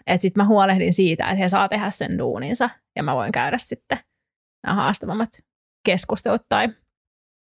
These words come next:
keskittyä johonkin niin kuin politikointiin, mikä ei sit heille – heidän duunissaan mitenkään olisi muuten jeesannut.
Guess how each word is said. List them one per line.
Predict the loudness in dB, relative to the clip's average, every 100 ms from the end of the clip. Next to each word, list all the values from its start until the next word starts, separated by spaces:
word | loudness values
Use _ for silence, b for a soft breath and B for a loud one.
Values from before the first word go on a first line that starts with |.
| -8
keskittyä | 0 0 0 -2 0
johonkin | 2 2 0 _ _ _ _ -10
niin | -8
kuin | -6 -4
politikointiin, | 0 0 0 0 0 0 0 0
mikä | 0 0
ei | 0
sit | -2 0
heille – | 0 0 -2 _ _ _ _ _ _ _ _ _
heidän | 2 2
duunissaan | 2 2 0 0 -4
mitenkään | -2 -4 -4 -2 -4 -6 _ _ _ _ _ _ _ _
olisi | -4 -2
muuten | -2 -2 0
jeesannut. | 0 0 0 -2 -2